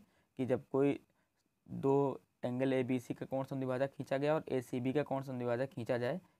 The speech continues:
किसी भी दो, अ, कोण का समद्विभाजक खींचा जाए, तो वो जिस पॉइंट पर जाके मिलते हैं उस पॉइंट में कितने अंश का कोण बनेगा, तो ये चीज़ हम हमेशा मान लेते हैं। तो देखिए अगर हमें एंगल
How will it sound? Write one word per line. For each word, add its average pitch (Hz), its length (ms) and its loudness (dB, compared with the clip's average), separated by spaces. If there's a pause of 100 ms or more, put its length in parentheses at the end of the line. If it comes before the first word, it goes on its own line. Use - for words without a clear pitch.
किसी 165 240 4
भी 170 80 6
दो, 151 300 6 (400)
अ, 131 80 -2
कोण 139 260 2
का 143 100 0
समद्विभाजक 131 460 2
खींचा 135 280 2
जाए, 139 240 4 (200)
तो 139 80 0
वो 135 100 4
जिस 147 160 2
पॉइंट 135 300 0
पर 139 140 2
जाके 131 300 0
मिलते 131 320 -2
हैं 147 340 -4 (680)
उस 175 280 2 (180)
पॉइंट 135 300 2
में 190 200 -2
कितने 139 380 -4
अंश 135 200 -4
का - 120 -6
कोण 123 240 -2
बनेगा, 107 420 -2 (800)
तो 151 60 2
ये 147 40 2
चीज़ 151 180 0
हम 151 100 0
हमेशा 135 300 -2
मान 117 160 0
लेते 113 260 -4
हैं। 120 200 -6 (420)
तो 139 60 -2
देखिए 143 280 2
अगर 139 260 4
हमें 147 180 0
एंगल 135 360 0